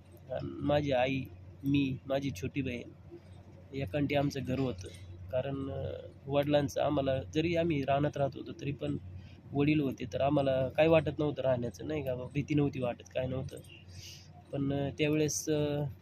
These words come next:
आमच्या आईने चुलत्यांना फोन केला का "बा आजोबांना पाठवून द्या, इथं कोण नाही, लहान मुलं आहेत दोन, मी एकटीच असते" किंवा ह्या गोष्टी. त्यानंतर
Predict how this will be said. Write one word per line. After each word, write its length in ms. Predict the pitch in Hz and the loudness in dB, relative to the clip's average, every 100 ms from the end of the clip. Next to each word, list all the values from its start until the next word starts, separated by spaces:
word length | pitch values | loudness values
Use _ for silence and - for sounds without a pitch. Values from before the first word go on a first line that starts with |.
| - - - | -20 -18 -6
आमच्या 300 | 135 143 139 | -2 0 4
आईने 600 | 131 143 143 139 - - - - - - - - - | 4 4 0 0 -4 -8 -14 -18 -20 -20 -20 -14 -4
चुलत्यांना 440 | 135 143 139 123 | -2 0 2 0
फोन 280 | - 143 139 | -2 -2 0
केला 240 | 131 123 - - - - - - - | -2 -4 -6 -10 -20 -20 -20 -20 -6
का 80 | 135 | -4
"बा 320 | 131 127 127 | 0 2 4
आजोबांना 400 | 139 143 139 123 | 4 4 4 4
पाठवून 400 | 117 135 139 135 | 4 2 2 -2
द्या, 220 | 127 117 120 | 0 0 0
इथं 200 | 131 131 | -4 -6
कोण 260 | - 143 | 0 2
नाही, 320 | 139 135 123 127 | 2 2 0 2
लहान 200 | 139 135 | 2 2
मुलं 220 | 135 135 | 0 0
आहेत 80 | 117 | -2
दोन, 200 | 120 120 | -6 -6
मी 220 | 123 135 | -4 -4
एकटीच 300 | 120 139 131 | -4 -6 -2
असते" 440 | 131 - 127 120 - - - - - - - - - | -2 -4 -12 -14 -18 -20 -18 -16 -16 -16 -16 -18 -10
किंवा 180 | - 151 | -2 0
ह्या 180 | 135 139 | 2 2
गोष्टी. 600 | 139 156 - 143 135 135 135 | 2 0 0 0 0 -4 -2
त्यानंतर 560 | 151 156 151 156 151 | 0 2 0 0 0